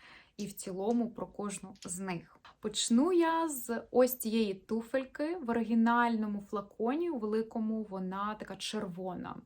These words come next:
Називається вона Very. А, про що ось ця туфелька? Вона про лічі та троянду.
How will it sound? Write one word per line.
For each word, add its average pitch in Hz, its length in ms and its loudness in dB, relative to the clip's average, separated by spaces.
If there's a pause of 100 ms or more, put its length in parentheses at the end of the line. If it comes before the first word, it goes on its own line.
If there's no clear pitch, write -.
(180)
Називається 202 760 -4
вона 190 460 -4 (220)
Very. 185 500 -2 (920)
А, 190 680 2 (200)
про 220 120 -4
що 294 500 2
ось 196 180 -6
ця 202 280 -2
туфелька? 190 640 -10 (240)
Вона 214 500 2
про 214 260 -4
лічі 247 640 -2 (140)
та 196 240 2 (100)
троянду. 180 720 -2